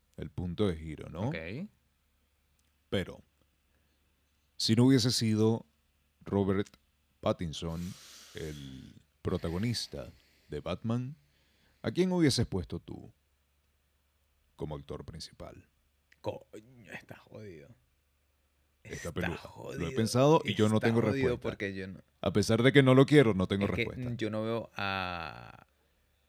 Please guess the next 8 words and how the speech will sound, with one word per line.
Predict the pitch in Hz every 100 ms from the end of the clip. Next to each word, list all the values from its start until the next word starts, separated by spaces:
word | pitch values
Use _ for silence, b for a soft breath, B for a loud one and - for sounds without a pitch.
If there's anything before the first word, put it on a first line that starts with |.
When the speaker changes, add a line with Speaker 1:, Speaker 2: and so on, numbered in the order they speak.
| _ _ _ _ _ B B B B B B B -
Speaker 2:
Mira, | 143 139
quizás | 139 139 123 - 202 202
le | 185
hubiera | 180 190
competido | 185 156 127 127 139 120
el | 107
puesto | - 143 156 143 - - 90 82 - _
el | - 123 120